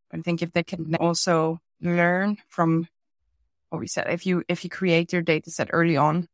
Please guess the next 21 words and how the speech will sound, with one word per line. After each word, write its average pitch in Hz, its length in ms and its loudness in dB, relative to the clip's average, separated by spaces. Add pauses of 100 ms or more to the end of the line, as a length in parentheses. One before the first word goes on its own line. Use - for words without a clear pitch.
with 165 200 -4
the 185 60 0
mindset 160 540 0
of - 240 -4
being 156 220 -2
able 151 220 -4
to - 80 -8
share 156 320 0
it, 202 100 -4 (460)
that 160 240 -4
would 160 220 -8 (600)
already 165 640 2 (360)
save 160 360 0
some 156 260 0
both 165 280 -2
money 160 220 2
and 151 120 -2
time 165 360 -6 (520)
in 151 200 -6
the 147 140 -2
end. 147 340 -4